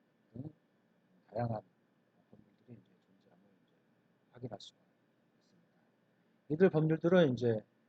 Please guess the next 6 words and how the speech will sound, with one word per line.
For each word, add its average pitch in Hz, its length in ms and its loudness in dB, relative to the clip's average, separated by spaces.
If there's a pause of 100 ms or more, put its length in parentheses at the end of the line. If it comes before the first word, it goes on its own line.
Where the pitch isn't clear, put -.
(800)
각 135 180 -4 (160)
그 107 80 -20 (220)
분야의 131 720 -2 (1200)
기능을 160 420 0 (600)
기본 123 240 -8
목적으로 113 400 -20